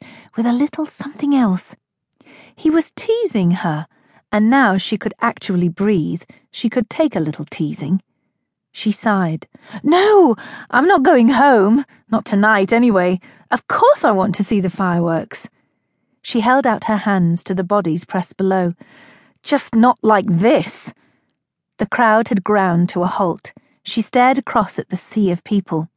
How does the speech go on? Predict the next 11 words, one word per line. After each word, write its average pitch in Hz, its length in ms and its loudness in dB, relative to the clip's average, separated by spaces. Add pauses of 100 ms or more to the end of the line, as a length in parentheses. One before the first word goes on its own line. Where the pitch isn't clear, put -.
(380)
"I 247 120 2
was 247 120 0
supposed 262 440 -2
to 196 60 -10
be 185 120 0
meeting 196 340 -2
my 190 140 0
friends." 208 760 -2 (1040)
"You 214 200 0
are 196 140 2
lost." 214 880 -2